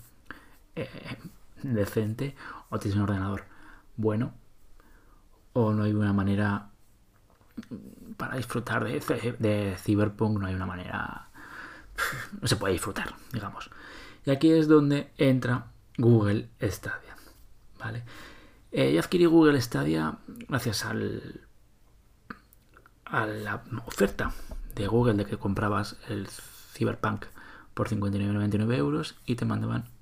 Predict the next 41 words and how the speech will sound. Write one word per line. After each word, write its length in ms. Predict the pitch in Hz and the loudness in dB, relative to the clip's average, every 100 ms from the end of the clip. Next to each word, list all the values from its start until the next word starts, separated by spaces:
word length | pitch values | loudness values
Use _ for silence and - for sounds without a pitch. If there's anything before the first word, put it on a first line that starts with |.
| - | -6
en 200 | 104 101 | -2 -2
la 120 | 98 | 0
Premier 300 | 107 101 98 | 0 0 0
Edition, 480 | 101 120 - 135 139 - - | 0 -2 -4 -6 -8 -18 -14
que 80 | - | -8
no 100 | 98 | -4
deja 200 | 101 110 | -2 -2
de 80 | 101 | -2
ser 240 | 110 117 - - - - - - - - | -4 -6 -14 -20 -20 -20 -20 -20 -16 2
el 180 | 107 | 4
mando 260 | 101 104 113 | 6 8 8
y 20 | |
el 80 | 101 | 8
Chromecast 480 | 101 95 95 92 - - | 6 2 0 -4 -8 0
Ultra. 380 | 113 - - - - - | 0 0 -8 -16 -20 -10
Ya 100 | - | 4
solo 160 | 117 131 | 8 8
por 100 | 120 | 8
el 120 | 120 | 6
Chromecast 480 | 120 113 117 107 - - | 6 4 4 0 -2 -2
Ultra, 300 | 135 139 143 | 0 0 -2
que 100 | 117 | -2
también 180 | 101 | -2
permite 280 | 101 104 104 | -2 -2 0
ver 140 | 101 - | -2 0
contenidos 400 | 101 107 110 101 | 0 2 0 0
en 80 | |
cuatro 220 | 101 101 107 | -2 -2 0
K 200 | 110 - - - - - - _ | -2 -4 -18 -20 -20 -20 -20 _
en 180 | - 104 | -4 0
Netflix, 480 | 98 95 - 110 - - | 0 -2 -4 -8 -10 -12
H 180 | - 107 | -6 -2
B 160 | 101 | 0
O, 160 | 104 104 | 0 -2
Disney 280 | 113 113 113 | -4 -4 -2
Plus, 280 | 120 117 - - - | -2 -4 -8 -16 -14
etcétera, 420 | - 113 120 143 - - - - | 2 4 4 -2 -8 -20 -14 0
ya 100 | 110 | 2
merece 220 | 101 101 | 2 -2
la 100 | 98 | -8
pena, 280 | - - | -14 -18